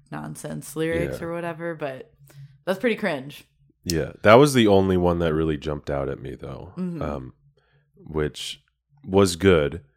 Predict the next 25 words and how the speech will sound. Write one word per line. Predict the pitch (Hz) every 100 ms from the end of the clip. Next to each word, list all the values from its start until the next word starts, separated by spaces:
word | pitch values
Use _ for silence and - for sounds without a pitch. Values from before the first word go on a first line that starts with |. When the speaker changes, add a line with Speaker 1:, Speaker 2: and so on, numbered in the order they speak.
| _ _ _ -
Speaker 2:
Uh, | 82 78 76
it's | 85 87
entirely | 85 92 92 85
possible | 85 82 78 87 73
I, | 71 67
I | 76
missed | 73 73 73 -
other | 69 73 78
ones, | 80 85 87
but | 82
that | 82
was | 85 82
the | 85
only | 80 78
one | 76 76 73
that | 73
was, | 71 71
like, | 69 65 _ _ _ _
significant | - 85 78 76 82 - 82
enough | 82 85 -
where | 76
I | 71
was | 71
like, | 69 71 -
"Ooh, | - 277 85 62